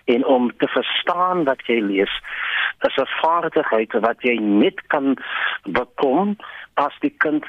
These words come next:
op 'n gereelde basis in die skool is en op 'n gereelde basis onderrig ontvang in, in lees- en skryfvaardighede.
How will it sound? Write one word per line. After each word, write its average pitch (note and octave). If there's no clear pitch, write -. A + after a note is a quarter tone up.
op C3
'n B2+
gereelde C3+
basis G#2
in A#2
die G#2+
skool F#3+
is -
en C3
op B2
'n B2
gereelde C#3+
basis G#2+
onderrig F#3+
ontvang G#2+
in, B2
in G2
lees- G#2+
en A#2
skryfvaardighede. A#2